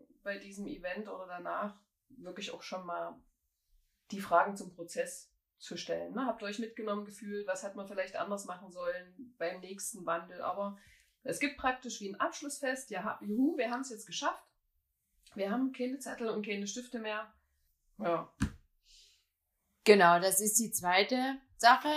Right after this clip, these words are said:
Speaker 2: Also es sind, ist jetzt da wieder noch eine neue dazugekommen, nämlich auch da nochmal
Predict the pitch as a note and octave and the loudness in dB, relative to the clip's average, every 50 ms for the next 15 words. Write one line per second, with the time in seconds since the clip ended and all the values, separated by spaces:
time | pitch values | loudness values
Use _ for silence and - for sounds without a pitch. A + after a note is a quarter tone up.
0 | F#3+ - D#3 F3 F3 E3+ E3 E3 D#3 D#3 D#3+ D#3 D#3 E3 D#3+ - - F#3+ F#3 E3+ | 4 4 4 4 2 0 -2 -4 -6 -12 -16 -16 -18 -16 -12 -8 -6 -4 -2 -2
1 | C#3+ D3 - - D#3+ D#3 - - D#3 D3+ D3+ E3 E3+ F3+ E3+ E3+ F#3+ G3+ - B3 | -4 -4 -4 -8 -12 -8 -4 -4 -4 -4 -4 -4 -4 0 4 6 4 4 4 0
2 | B3 A#3+ A3+ A3+ A3 A3 G#3+ G#3+ G#3 G3+ - - G#3+ G3 G3+ G#3+ - - G#3+ G3+ | -2 0 0 0 -2 -2 -2 -2 -4 -4 -4 -4 -4 -4 -6 -6 -2 0 2 2
3 | G3+ G#3 F#3+ F3+ F3 F3+ F#3 - - - D#3 - - - - - C#3+ C#3 D3+ F3 | 2 0 -2 -4 -4 -4 -6 -8 -8 -8 -8 -8 -10 -6 2 6 8 8 8 8
4 | G3 G3+ G3 G3 - F3+ F3+ F3+ F3 F3 F3+ F#3 F#3 F#3 | 6 2 -2 -4 -6 -8 -8 -6 -6 -8 -8 -10 -12 -14